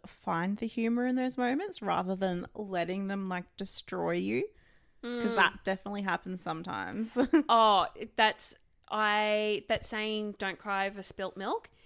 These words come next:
Speaker 2: If you have ever pumped as a mum, um, if you lose that milk, it is, like, literal gold. I definitely cried when I just finished pumping, um, and the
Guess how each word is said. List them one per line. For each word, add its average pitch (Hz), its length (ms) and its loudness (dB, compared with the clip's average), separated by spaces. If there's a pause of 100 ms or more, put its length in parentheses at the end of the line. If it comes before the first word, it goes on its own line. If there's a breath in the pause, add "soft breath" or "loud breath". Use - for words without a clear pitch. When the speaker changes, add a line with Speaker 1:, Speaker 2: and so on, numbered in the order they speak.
(240 soft breath)
Speaker 2:
If 208 180 -6
you 226 180 -4
have 233 280 -6
ever 185 460 -2
pumped - 480 -10
as 240 160 -8
a 254 40 -8
mum, 277 240 -2 (520 soft breath)
um, 190 540 0 (560)
if 202 260 -8
you 214 380 -4
lose 180 480 -6
that 226 200 -6
milk, 269 380 -4
it 202 140 -4
is, 190 220 -4
like, 175 240 -4
literal 175 360 -10
gold. 143 420 -8
I 170 260 0
definitely 175 540 -10
cried 170 840 -4
when 170 560 -6
I 170 140 -8
just 165 400 -10
finished 175 480 -10
pumping, 196 520 -8 (520 loud breath)
um, 170 640 -2
and 170 420 -6 (100)
the 165 720 -4